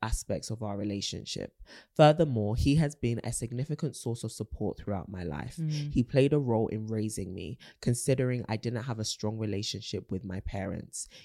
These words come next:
Speaker 1: even though I live with them.
Speaker 2: Mm.
Speaker 1: He was by my side during my teenage years, helping me navigate life's challenges.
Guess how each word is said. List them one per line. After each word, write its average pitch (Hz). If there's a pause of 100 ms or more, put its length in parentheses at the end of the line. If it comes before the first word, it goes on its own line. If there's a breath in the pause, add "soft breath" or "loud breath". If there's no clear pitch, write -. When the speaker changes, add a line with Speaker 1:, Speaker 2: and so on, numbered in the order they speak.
Speaker 1:
even 120
though 101
I 104
live 104
with -
them. 82 (260)
Speaker 2:
Mm. 127 (340 soft breath)
Speaker 1:
He 170
was 147
by 139
my 175
side 131
during 123
my 127
teenage 113
years, 107 (100)
helping 147
me 135
navigate 117
life's 107
challenges. 101